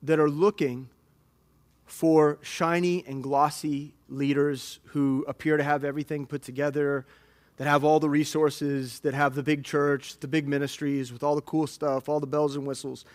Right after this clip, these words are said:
I think weak men are prone to follow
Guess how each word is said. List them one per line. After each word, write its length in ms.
I 80
think 200
weak 340
men 320
are 120
prone 380
to 120
follow 580